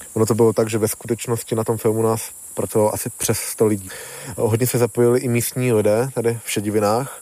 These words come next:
protože my jsme hodně natáčeli na těch místech tady v Orlických horách, na loukách, v lesích. Jo, že ten hobitín jako takový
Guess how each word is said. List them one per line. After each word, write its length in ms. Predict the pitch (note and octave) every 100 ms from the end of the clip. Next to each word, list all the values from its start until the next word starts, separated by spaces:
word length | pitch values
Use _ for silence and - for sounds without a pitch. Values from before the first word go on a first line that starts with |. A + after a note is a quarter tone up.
| -
protože 220 | A2+ A2
my 80 | A2+
jsme 160 | A2 B2
hodně 200 | A#2 A#2
natáčeli 500 | A2 A#2 - A#2 A#2+
na 140 | A#2 A#2
těch 240 | B2 -
místech 320 | A2+ - A#2+
tady 180 | A#2 A2+
v 100 | -
Orlických 500 | A#2 A2 G#2+ - A2
horách, 300 | G#2+ G#2 -
na 100 | G#2
loukách, 640 | G#2 G#2 - G2+ G#2 - - G#2
v 140 | F#2
lesích. 520 | G2+ - G#2+ G#2 - - - - -
Jo, 80 | A2+
že 100 | A#2+
ten 440 | A#2+ G#2+ F#2 F2 F#2
hobitín 480 | G2+ G#2+ G#2+ B2+ B2
jako 200 | A#2 G#2+
takový 580 | G#2 - A2+ A2+ B2+